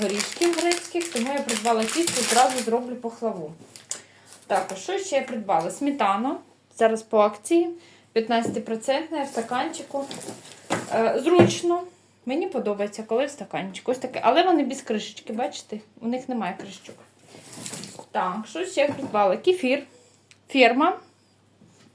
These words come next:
Де зараз по акції. Придбала собі аж дві бутилочки з радістю, бо родина в мене велика, як ви каз-, як я казала.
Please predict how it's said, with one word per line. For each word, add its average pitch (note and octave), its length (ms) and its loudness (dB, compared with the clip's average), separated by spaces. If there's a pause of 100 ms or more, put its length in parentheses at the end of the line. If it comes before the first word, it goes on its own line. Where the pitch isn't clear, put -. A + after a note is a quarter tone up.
(480)
Де G#3 220 6
зараз F#3 260 6
по - 120 0
акції. - 320 0
Придбала G#3+ 420 2
собі G#3 280 -4
аж F#3+ 100 -4
дві F#3+ 140 -14
бутилочки F#3+ 640 -10 (420)
з C#4 100 -6
радістю, D4+ 760 0
бо B3+ 360 -4 (760)
родина C4 340 -2
в A#3+ 40 2
мене A3+ 220 2
велика, C4 440 0 (140)
як E4+ 140 -6
ви E4 60 -4
каз-, D#4 360 0
як D#4 140 -4
я D#4 140 0
казала. D4 600 4